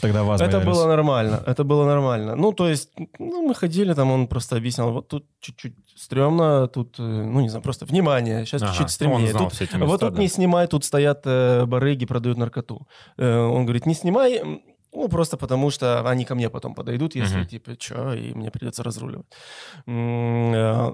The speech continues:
Speaker 2: райончик был такой, э, с-, ну, у него ещё и средненький, но потом мы с Дарелом, с моим другом и оператором, я просто Дарел, можно буду говорить?
Speaker 3: Да, конечно.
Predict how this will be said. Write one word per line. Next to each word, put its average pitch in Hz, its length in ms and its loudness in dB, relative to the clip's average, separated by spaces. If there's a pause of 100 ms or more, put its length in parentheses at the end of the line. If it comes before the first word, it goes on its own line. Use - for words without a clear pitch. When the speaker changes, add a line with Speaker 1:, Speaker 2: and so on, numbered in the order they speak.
(120)
Speaker 2:
райончик 151 540 0
был 151 140 0
такой, 113 440 -2
э, 113 240 -4
с-, - 200 -10 (320)
ну, 349 100 -6 (100)
у 180 60 4
него 175 180 4
ещё 156 180 0
и 139 40 0
средненький, 120 480 -4
но 143 100 2
потом 208 300 -2
мы 202 160 2
с 165 60 0
Дарелом, 170 460 0
с - 120 -10
моим 143 280 2
другом 123 380 -2
и 117 40 0
оператором, 117 400 -6
я 113 80 -4
просто 117 240 -12
Дарел, 107 240 -8
можно 123 260 -12
буду - 180 -14
говорить? - 140 -4
Speaker 3:
Да, 117 100 2
конечно. 110 360 -2